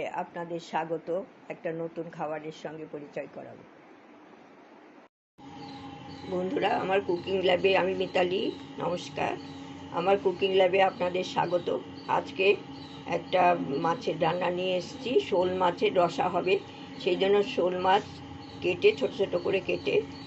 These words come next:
একটু ছোটই কাটা হয় রসাটা, নুন হলুদ মাখিয়ে রাখা হয়েছে। আর সেইটা এরকমভাবে ভেজে নিতে,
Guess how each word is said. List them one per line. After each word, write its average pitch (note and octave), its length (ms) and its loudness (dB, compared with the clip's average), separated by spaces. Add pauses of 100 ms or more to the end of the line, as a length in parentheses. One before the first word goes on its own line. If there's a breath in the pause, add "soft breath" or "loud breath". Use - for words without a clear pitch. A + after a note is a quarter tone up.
(300)
একটু F3+ 160 -2 (100)
ছোটই G3 400 6
কাটা F3 320 4
হয় F3 180 2
রসাটা, C#3+ 580 -4 (1160)
নুন G3 280 8 (100)
হলুদ F#3+ 360 4
মাখিয়ে F3 280 4 (100)
রাখা F3 300 0
হয়েছে। - 300 0 (480)
আর E3 80 0 (100)
সেইটা F3 300 0 (320)
এরকমভাবে - 500 -2 (220)
ভেজে E3+ 340 -4
নিতে, E3 260 -4